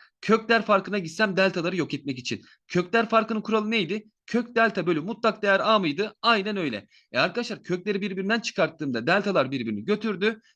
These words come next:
Kökler farkı ne geldi? İki. E, A sayımız burada bir geldiği için bakın bu da gitti. Karekök deltamız buradan ikiye eşit geldi. Delta değerimiz de buradan dört geldi. Yani arkadaşlar gördünüz mü? Soruyu çözmek için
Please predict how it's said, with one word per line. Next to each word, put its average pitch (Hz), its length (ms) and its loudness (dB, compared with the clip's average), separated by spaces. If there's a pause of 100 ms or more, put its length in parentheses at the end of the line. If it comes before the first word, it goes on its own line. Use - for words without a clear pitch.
(180)
Kökler 190 340 2
farkı 208 280 2
ne 220 80 0
geldi? 180 300 0
İki. - 480 -8 (220)
E, 135 160 -4
A 185 180 4
sayımız 214 400 -4
burada 208 300 0
bir 214 160 -2
geldiği 196 400 0
için 185 260 -6
bakın 180 260 -4 (220)
bu 208 100 0
da 233 60 6
gitti. 160 520 -2 (220)
Karekök 220 480 0
deltamız 196 460 0
buradan 139 360 -2
ikiye 220 260 -2
eşit 233 260 -4
geldi. 214 400 0 (240)
Delta 214 300 2
değerimiz 202 280 -2
de 185 80 -4
buradan 202 380 -2
dört 190 240 -2
geldi. 117 320 -4 (240)
Yani 247 160 2
arkadaşlar 233 360 -4
gördünüz 185 520 -2
mü? 123 120 -12
Soruyu 190 300 -4
çözmek 208 340 -2
için - 300 -8